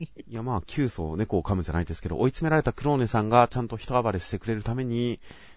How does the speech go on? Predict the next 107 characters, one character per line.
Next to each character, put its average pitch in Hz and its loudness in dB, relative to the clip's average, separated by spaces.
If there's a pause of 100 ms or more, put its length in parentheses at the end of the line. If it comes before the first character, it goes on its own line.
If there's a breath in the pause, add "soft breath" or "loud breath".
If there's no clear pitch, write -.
(220 soft breath)
ま 87 0
あ、 - -14 (120)
こ 95 -6
の 82 -2 (120)
一 - -4
種 73 -12
武 95 -2
器 - -8
と - -6
な 65 -6
る、 64 -12 (120)
ま、 95 -4 (140)
マ 98 0
マ 90 0
に 76 -4
対 90 -2
す - -12
る 87 -8
武 95 -6
器 - -12
と 90 -6
な 95 -2
る 98 -4
よ 98 -4
う - -6
な 107 -4
こ - -10
の 92 -6
情 92 -4
報 95 -10
を 85 -6
手 104 0
に 85 -2
入 73 -4
れ 78 -2
る 80 -6
っ - -14
て 107 -6
い 113 -2
う、 104 -6 (640 loud breath)
で、 135 0
そ 139 0
れ 131 6
を 127 4
カ - -6
バ 113 4
ン 110 -2
の 104 0
中 104 -2
に 78 -2
隠 76 -6
す - -12
っ - -16 (200)
て 67 -14
い 69 -10
う、 62 -14
こ - -16
れ 110 -8
が 107 -2
あ - -2
っ - -12 (520)
た 85 -6
の 55 -10
か - -12
な。 76 -8
で 95 -2
も 90 -2
そ 104 -8
う 90 -8
か、 - -12
こ - -16
こ 139 -6
で 139 0
ク - -12
ロ 135 -4
ー 120 -4
ネ 92 -6
退 120 0
場 127 -4
し 117 -10
て、 - -4
こ - -6
の 123 -2
手 107 -6
紙 120 0
だ 120 0
け 120 -2
が 85 2
カ - -4
バ 101 2
ン 107 -2
の 104 -2
中 101 0
に 71 -2
残 78 -6
さ 90 2
れ 76 -2
て 76 -8
も 69 -6
面 76 -2
白 82 -4
い 71 -4
で - -16
す - -18
も 67 -14
ん 67 -14
ね。 65 -12